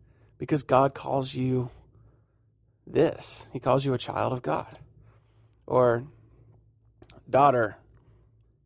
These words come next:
it's easy to get wrapped up in how you appear and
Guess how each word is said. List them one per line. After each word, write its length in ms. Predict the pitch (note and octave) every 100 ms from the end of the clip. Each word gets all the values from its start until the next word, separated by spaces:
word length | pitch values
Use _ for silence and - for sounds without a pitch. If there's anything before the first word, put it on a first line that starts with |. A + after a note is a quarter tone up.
| _
it's 220 | C3+ C3 -
easy 400 | F3 E3+ D#3+ D3+
to 80 |
get 160 | C#3+ C3
wrapped 320 | C#3 C#3 -
up 200 | C#3+ -
in 200 | C#3 C3
how 180 | C3 C#3
you 220 | C#3 C3+
appear 580 | A#2 - C3+ C#3 C3+ B2+
and 220 | A2+ A2+